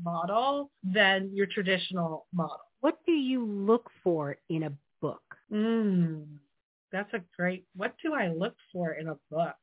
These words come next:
Speaker 1: When it comes to nonfiction, I want it to solve a problem. So I love self-help. I like leadership books. I want it to really have a voice. And I, I, we don't publish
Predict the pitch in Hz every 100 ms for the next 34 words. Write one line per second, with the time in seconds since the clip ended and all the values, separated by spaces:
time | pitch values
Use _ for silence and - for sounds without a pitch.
0 | 226 - 214 226 220 277 285 285 226 208
1 | 202 180 175 240 240 240 214 190 180 175
2 | 175 175 160 147 - 151 147 - _ -
3 | 175 214 190 185 190 196 208 208 196 -
4 | _ _ 220 202 202 190 185 185 185 _
5 | 185 175 175 170 170 170 165 _ _ _
6 | 190 202 196 190 - 202 - 185 180 180
7 | _ - - 185 180 180 202 233 269 -
8 | 208 180 190 220 226 226 226 - - -
9 | 185 185 180 202 175 156 165 170 196 311
10 | - - - 190 180 196 - 196 185 208
11 | 190 208 226 226 262 -